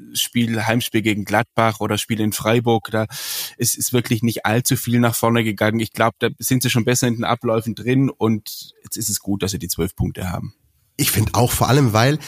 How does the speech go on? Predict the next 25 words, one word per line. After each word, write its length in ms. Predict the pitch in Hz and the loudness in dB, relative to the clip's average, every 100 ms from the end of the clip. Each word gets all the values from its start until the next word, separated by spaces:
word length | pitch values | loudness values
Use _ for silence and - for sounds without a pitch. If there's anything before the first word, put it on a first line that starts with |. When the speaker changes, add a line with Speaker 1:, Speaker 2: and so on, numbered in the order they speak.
| - | -8
Speaker 2:
wir 160 | - 107 | 0 2
haben 160 | 131 151 | 4 4
das 140 | 139 | 2
ja 80 | 98 | 2
auch 80 | 98 | 0
besprochen 400 | 113 - 131 104 | 0 -2 0 0
im 40 | |
Vorfeld 360 | - 98 95 92 | 0 0 0 0
der 80 | |
Saison 400 | 87 87 87 87 | -2 0 0 -2
und 260 | - - 101 | -4 -6 0
wir 80 | 107 | 2
haben 100 | 110 | 2
auch 80 | 101 | 2
den 180 | 110 | 0
Spielplan 520 | 101 - 131 135 110 107 | 0 -2 -2 2 2 4
so 80 | |
ein 80 | 107 | 2
bisschen 240 | 104 - 90 | 0 0 0
auseinandergenommen 720 | 92 107 98 101 95 95 95 | 0 0 0 0 -2 -2 -4
und 120 | 101 | -2
da 100 | 101 | 0
war 120 | 107 | 2
schon 280 | 123 120 113 | 2 2 0
klar, 340 | - 101 135 | 0 2 2